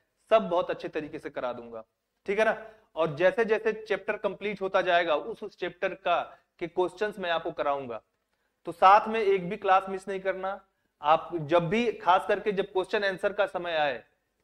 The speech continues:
तो उस टाइम पे एमसीक्यू सॉल्व कराया जाए तो जरूर प्रेजेंट रहना, ठीक है ना? बाकी ये तो क्लासेज आप बाद में भी एक बार देख सकते हैं, लाइव रहने का अपना अलग मजा है कि आप मुझसे बात भी कर सकते हैं। तो देखते हैं।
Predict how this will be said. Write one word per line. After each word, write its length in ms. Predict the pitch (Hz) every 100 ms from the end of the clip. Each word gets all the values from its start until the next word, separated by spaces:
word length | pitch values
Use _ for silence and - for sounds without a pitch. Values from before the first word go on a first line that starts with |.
| _ _
तो 60 | 196
उस 280 | 202 233 -
टाइम 180 | 196 185
पे 100 | 196
एमसीक्यू 420 | 165 165 180 214
सॉल्व 220 | - 180 175
कराया 280 | 170 170
जाए 140 | 170 143
तो 100 | 156
जरूर 260 | 147 156 180
प्रेजेंट 400 | 160 135 131 117
रहना, 240 | 117 110 _ _ _ _
ठीक 100 | 202
है 60 | 202
ना? 120 | 233 - - _ -
बाकी 220 | 147 190
ये 140 | 180 185
तो 120 | 190
क्लासेज 380 | 196 185 202 190
आप 100 | 170
बाद 220 | 160 165
में 200 | 175 190
भी 120 | 180
एक 140 | 208 175
बार 140 | 165
देख 200 | 156 165
सकते 300 | - 127 -
हैं, 180 | 131 165 _ _ _ -
लाइव 240 | 160 196
रहने 180 | 190 190
का 100 | 190
अपना 200 | 175 196
अलग 320 | 185 202 202 196
मजा 220 | 185 185
है 180 | 175 - _ _ -
कि 100 | 151
आप 160 | 143 147
मुझसे 160 | 147
बात 180 | 151 156
भी 140 | 165 180
कर 140 | 196
सकते 340 | - 175 -
हैं। 100 | 156 _ _ _ _ _ -
तो 60 | 170
देखते 280 | 190 214
हैं। 380 | 226 240 226 _